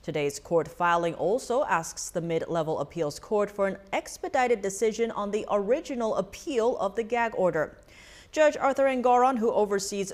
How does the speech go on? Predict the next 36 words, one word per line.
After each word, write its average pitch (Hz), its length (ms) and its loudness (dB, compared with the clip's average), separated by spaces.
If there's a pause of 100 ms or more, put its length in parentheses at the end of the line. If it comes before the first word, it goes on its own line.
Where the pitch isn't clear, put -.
Trump's 190 420 -6
civil 180 220 -4
fraud 165 280 2
trial, 254 540 2
issued 247 320 -4
the 180 80 -2
gag 160 300 2
order. 143 440 -2 (140)
He 277 260 -4
argued 196 560 0
Trump's - 380 -10
posts 233 460 -6
on 202 180 -6
social 190 320 -6
media 202 460 -2
threatened 247 500 -4
the 220 60 -4
safety 294 440 -8
of 247 200 -6
court - 360 -6
staff. - 540 -4 (380)
Trump's 160 400 -6
lawyers 247 580 2
argue 151 340 -4
Trump 214 500 0
has 226 340 -8
the 494 100 -4
right 247 240 0
to 240 80 -6
make 208 220 -4
comments 226 480 -6
based 190 320 -4
on 175 240 -6
the 226 80 -8
First 160 400 -6
Amendment. 208 680 -6